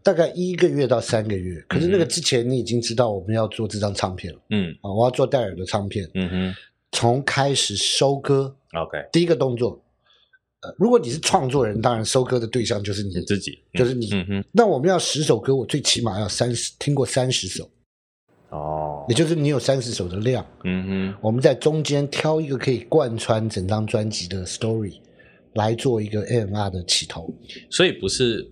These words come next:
Speaker 2: 不会先去做专辑的名称的设定。
Speaker 1: 啊，不会，不会。
Speaker 2: 就还是先以歌，然后再来看怎么去排这样。
Speaker 1: 呃，两种啊，刚刚讲的创作是以你的创作为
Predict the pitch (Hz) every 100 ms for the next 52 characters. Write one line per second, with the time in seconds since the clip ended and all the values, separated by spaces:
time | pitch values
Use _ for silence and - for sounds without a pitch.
0 | - 117 147 143 123 120 117 110 104 104
1 | 101 - 80 76 76 76 76 76 - 87
2 | 87 85 87 80 - 85 78 80 71 160
3 | 147 175 170 135 117 101 120 110 107 -
4 | 127 95 - 110 110 90 90 98 90 92
5 | 87 73 73 85 - 82 73 82 80 -
6 | _ _ _ _ _ - 135 123 123 131
7 | 139 120 170 - 120 - - - - -
8 | - - - 180 190 156 110 107 - -
9 | 196 139 - 143 113 127 117 127 143 113
10 | 107 - 156 123 127 110 92